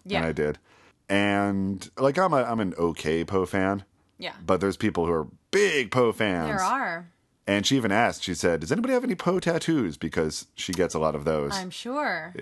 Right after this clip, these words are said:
Speaker 2: And, um, there was one gal who stayed behind to take her picture with a black cat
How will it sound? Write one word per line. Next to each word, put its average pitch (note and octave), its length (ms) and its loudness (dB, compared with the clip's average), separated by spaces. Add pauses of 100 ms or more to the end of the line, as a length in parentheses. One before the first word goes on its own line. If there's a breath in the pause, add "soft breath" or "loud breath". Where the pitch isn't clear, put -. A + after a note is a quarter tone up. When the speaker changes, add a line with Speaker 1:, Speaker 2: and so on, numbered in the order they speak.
(160)
Speaker 2:
And, E2+ 420 2
um, E2 480 0 (460)
there F#2+ 100 4
was F2+ 160 0
one F2+ 180 2
gal E2 400 2
who D#2+ 420 -4 (440)
stayed F2+ 280 0
behind D#2+ 320 0
to D#2+ 120 -2
take D2 240 -8
her - 60 -4
picture F2 260 -4
with D#2+ 60 0
a D2+ 40 -4
black D#2 220 0
cat E2+ 280 -2